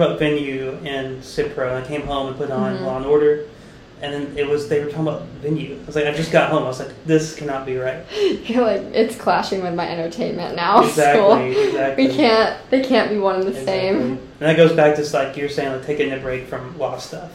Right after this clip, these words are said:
Speaker 1: Like,
Speaker 2: Mm-hmm.
Speaker 1: I haven't watched any of those shows since I started.
Speaker 2: I know, me
Speaker 1: And
Speaker 2: either.
Speaker 1: I, I used to love them just to put on in the background, but, like, I
Speaker 2: I
Speaker 1: can't.
Speaker 2: know, 'cause the drama. And now I'm like,
Speaker 1: Drama.
Speaker 2: the drama is real every day when I am in court and, like, the parents
Speaker 1: Exactly.
Speaker 2: are screaming at each other. I'm like,
Speaker 1: Yes, you're like, "I am
Speaker 2: "This,"
Speaker 1: the drama."
Speaker 2: <laughs> yeah, <laughs> "this is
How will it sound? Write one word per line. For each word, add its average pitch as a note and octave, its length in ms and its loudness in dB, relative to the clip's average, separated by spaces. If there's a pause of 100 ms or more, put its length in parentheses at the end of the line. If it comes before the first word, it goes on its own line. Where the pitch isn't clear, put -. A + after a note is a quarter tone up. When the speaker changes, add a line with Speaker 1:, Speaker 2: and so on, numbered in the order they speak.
(100)
Speaker 1:
Like, A3+ 160 0
Speaker 2:
Mm-hmm. G3 100 0
Speaker 1:
I G3 40 0
haven't D3+ 180 2
watched D3 220 2
any C#3+ 100 -6
of C#3 60 -4
those C3+ 180 -2
shows B2+ 640 -6
since C3 380 -8
I C3 80 -4
started. D#3 280 -12 (280)
Speaker 2:
I G3 160 -2
know, F3+ 240 -2
me F3 220 -2
Speaker 1:
And E3+ 80 -2
Speaker 2:
either. E3+ 120 2
Speaker 1:
I, F3 120 2
I D#3 40 2
used E3 200 2
to D#3 100 2
love C3 180 0
them D3 180 2
just D3 120 -6
to D3 80 -6
put D3 160 -4
on C3 140 -2
in C3 60 -4
the B2+ 60 -6
background, C3+ 500 -4
but, C3+ 120 -4
like, B2 80 -8
I B2+ 40 -8
Speaker 2:
I A#3 120 4
Speaker 1:
can't. A3+ 100 6
Speaker 2:
know, G#3 400 2
'cause B3 200 -2
the B3 80 4
drama. F3+ 680 -2
And A3 140 6
now G#3 160 8
I'm G#3+ 80 8
like, G3+ 180 6
Speaker 1:
Drama. G3 240 -2
Speaker 2:
the G#3+ 140 8
drama G3+ 600 6
is F#3+ 200 2
real F3 340 2
every F3+ 240 0
day F3 220 0
when F3 100 -4
I F3 160 -6 (180)
am F#3 140 -4
in G3 100 -6
court - 380 -4
and, - 80 -8
like, - 180 -6
the C3+ 80 -4
parents C3 380 -2
Speaker 1:
Exactly. C3 80 -2
Speaker 2:
are - 60 -4
screaming - 420 -10
at G2+ 160 -6
each F#3+ 140 -6
other. - 200 -4
I'm - 140 -2
like, - 120 -6
Speaker 1:
Yes, - 340 -8
you're D3 100 0
like, C#3+ 100 -2
"I C3+ 140 2
am C3+ 80 -2
Speaker 2:
"This," - 300 2
Speaker 1:
the - 60 0
drama." C3 240 -2
Speaker 2:
<laughs> - 180 0
yeah, D4 720 4
<laughs> A#4+ 400 6
"this C4 380 8
is B3+ 380 4